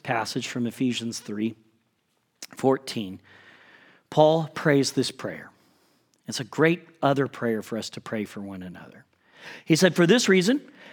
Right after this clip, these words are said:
I bow my knees before the Father, from whom every family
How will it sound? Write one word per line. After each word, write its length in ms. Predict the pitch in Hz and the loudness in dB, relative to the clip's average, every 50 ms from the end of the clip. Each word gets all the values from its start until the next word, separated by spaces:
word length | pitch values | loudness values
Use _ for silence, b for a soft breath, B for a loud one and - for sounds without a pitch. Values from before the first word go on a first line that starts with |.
| B B | B B
I 140 | - 147 147 | 4 4 4
bow 360 | 131 - 170 170 202 226 240 | 6 6 6 8 8 8 6
my 220 | 254 254 254 254 | 6 4 4 4
knees 400 | 247 214 175 170 175 214 240 - | 4 4 4 6 4 4 2 0
before 480 | - - 190 175 - - 185 180 202 220 | 0 2 2 2 4 4 4 6 6 4
the 80 | 240 233 | 2 2
Father, 480 | - - 151 143 139 143 160 196 247 - - B B B B B B B | 2 4 6 6 6 4 4 2 -2 -4 -8 B B B B B B B
from 220 | - - 202 202 190 | 4 6 6 8 8
whom 260 | 180 240 233 208 208 - - | 8 6 6 4 2 2 2
every 540 | - 208 233 269 269 285 277 285 294 294 285 269 - - - | 6 6 8 6 6 4 2 4 4 4 4 2 -2 -8 -8
family 640 | - - 247 226 220 220 202 151 117 95 85 - | 0 2 4 6 6 4 4 2 0 -2 -6 -14